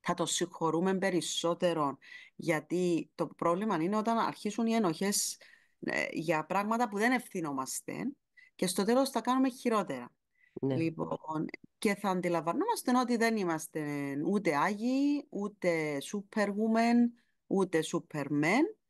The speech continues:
Speaker 1: Οπότε από τη στιγμή που δεν είμαστε έτσι, ε, έχουμε δικαίωμα στο να κάνουμε λάθη, να απολογούμαστε, να, μ, προσπαθούμε ξανά, να πέφτουμε, να σηκωνόμαστε, να χάνουμε την υπομονή μας, να την ξαναβρίσκουμε,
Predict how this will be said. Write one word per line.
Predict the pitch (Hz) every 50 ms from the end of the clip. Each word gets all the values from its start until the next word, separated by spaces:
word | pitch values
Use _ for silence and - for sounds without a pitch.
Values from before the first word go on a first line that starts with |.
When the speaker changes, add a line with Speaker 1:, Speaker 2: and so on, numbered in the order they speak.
| _ _ _ _ _ _ -
Speaker 1:
Οπότε | - 208 202 196 202 214 226 233 220 - 214
από | 185 190 180
τη | 185 180
στιγμή | - - - 175 165 175 190 208 202
που | 180 180 165
δεν | 180 202 202 196
είμαστε | 180 160 160 151 143 - - - - - 139 135
έτσι, | 135 135 135 - - - - - 330 359 - _
ε, | - - 226 233 226 226 233
έχουμε | 233 240 - 247 233 208
δικαίωμα | 175 160 170 170 190 196 202 196
στο | 196 - - 185
να | 160 147
κάνουμε | 156 156 160 160 147 131
λάθη, | 127 127 127 143 202 262 254 294 285
να | 254
απολογούμαστε, | 233 - - 165 151 139 131 - - 165 214 254 285 277 - - _ - 269 254 254 262 262 262 254 - _ _ _ _ _ _
να, | - 165 180 180 175 175 170 170 165 165 165 165 160 160
μ, | 160 160 160 160 160 156 - -
προσπαθούμε | - 180 165 - - 160 151 - 185 180 175 175
ξανά, | 160 - - - 147 131 151 196 240
να | 262 233 185
πέφτουμε, | - 160 190 - - - 247 240
να | 220 202 185
σηκωνόμαστε, | 185 - 175 - 139 262 262 - 170 214 247 262 254 - - - - 247 247 247 240 240 _ _ _ -
να | 165 170
χάνουμε | 170 - 196 202 214 202 202 202
την | 175 185 190
υπομονή | 185 170 180 165 147 135 156 208
μας, | 240 262 262 233
να | 214 190
την | 175 160
ξαναβρίσκουμε, | - - 170 160 143 131 - - 180 - - - - 269 262 262